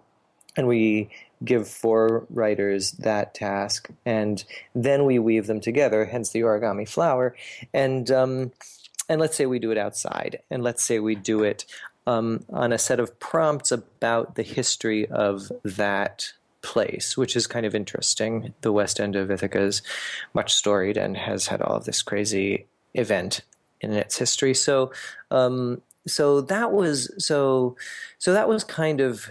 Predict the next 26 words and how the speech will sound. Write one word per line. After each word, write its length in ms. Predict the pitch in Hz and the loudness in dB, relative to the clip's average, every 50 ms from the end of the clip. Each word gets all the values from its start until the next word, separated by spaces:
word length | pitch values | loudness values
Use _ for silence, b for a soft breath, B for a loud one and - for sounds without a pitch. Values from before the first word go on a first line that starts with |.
| - | -14
for 200 | - - - 147 | -6 -2 0 0
me, 760 | 143 147 156 156 151 143 135 131 123 120 120 117 113 113 - - _ | 0 2 2 2 2 2 2 2 4 4 4 4 2 2 0 -4 _
the 80 | - 131 | -6 -6
perfect 460 | - - 160 156 - 139 120 - - | -2 0 -2 0 2 0 0 0 0
mix. 300 | 127 123 120 120 - - - - | 0 2 0 0 -4 -8 -2 0
In 180 | 180 180 175 | 4 4 4
fact, 340 | 165 - 226 214 202 185 - 165 | 4 4 4 2 2 2 2 0
of 100 | 135 127 | 0 0
the 100 | 139 135 | -2 0
three 220 | - 185 180 185 | 0 0 0 0
thrusts, 380 | 180 - 127 113 117 117 - - | 0 0 2 2 2 0 0 -4
the 80 | 135 | -2
third 240 | 127 - 202 202 185 | 2 4 4 6 6
I 80 | 156 147 | 4 4
didn't 340 | 139 147 123 123 127 127 | 2 0 -2 -2 -6 -8
say, 420 | - - 156 139 120 110 110 117 B B B B - | -4 0 0 2 2 2 0 -2 B B B B -4
which 180 | 143 147 147 | -4 -2 0
is 80 | 165 151 | 2 2
anything 500 | 185 190 185 170 175 165 139 131 - - - - - - - - _ _ - - - - 151 - _ _ | 2 2 2 0 0 -2 -4 -4 -6 -10 -14 -20 -20 -20 -20 -20 _ _ -18 -18 -18 -18 -20 -20 _ _
that 340 | - 127 120 135 127 120 - | -10 -2 0 2 2 2 0
we 120 | - 120 - | -4 -6 -4
consider 460 | 127 120 107 - 120 107 113 113 107 | -4 -4 -4 -2 -2 0 0 0 -2
formally 640 | - - 117 117 113 117 113 110 110 107 104 107 110 | -2 -2 -2 0 0 2 2 2 2 4 2 2 2
innovative, 520 | 117 113 117 107 95 104 104 104 101 101 107 | 2 2 2 2 2 2 2 2 2 2 2
anything, 500 | 117 120 117 117 - - 110 107 107 104 | 2 2 2 0 0 -2 -2 0 2 2
like, 320 | 104 104 101 98 - - | 2 2 2 0 -2 -8